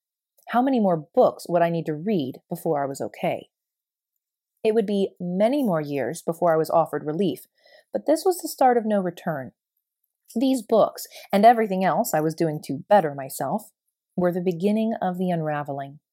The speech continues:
the beginning of receiving my call to adventure, the journey to becoming enough. The journey wasn't about trying harder,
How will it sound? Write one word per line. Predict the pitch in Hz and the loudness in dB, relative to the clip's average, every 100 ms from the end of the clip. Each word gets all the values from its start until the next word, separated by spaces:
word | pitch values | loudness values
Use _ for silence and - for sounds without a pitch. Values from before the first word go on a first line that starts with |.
| _ _ - - | _ _ -20 -4
the | 202 | 2
beginning | 202 170 214 240 202 170 | 2 2 0 0 0 -2
of | 165 | -4
receiving | 165 165 - 214 196 156 | -4 -6 -2 0 0 -2
my | 143 143 | -4 -8
call | - 165 156 | -4 -2 -2
to | - | -4
adventure, | 143 160 156 160 147 131 156 _ _ _ _ - | -6 -4 -4 -6 -6 -6 -10 _ _ _ _ -4
the | 180 160 | -4 -4
journey | 160 196 180 139 139 _ | -4 -2 -2 -6 -12 _
to | 165 | -6
becoming | 160 - 165 156 | -6 -4 -6 -4
enough. | 147 156 135 135 - _ _ _ _ _ _ _ _ _ - | -6 -6 -8 -10 -20 _ _ _ _ _ _ _ _ _ -2
The | |
journey | 208 - 254 320 349 | -2 0 0 2 0
wasn't | 226 262 247 226 | 0 -2 -2 -2
about | - 196 185 | 0 0 0
trying | - - 190 190 185 180 - | -4 -6 -2 0 -2 -4 -2
harder, | 175 175 143 - | -2 -2 -4 -8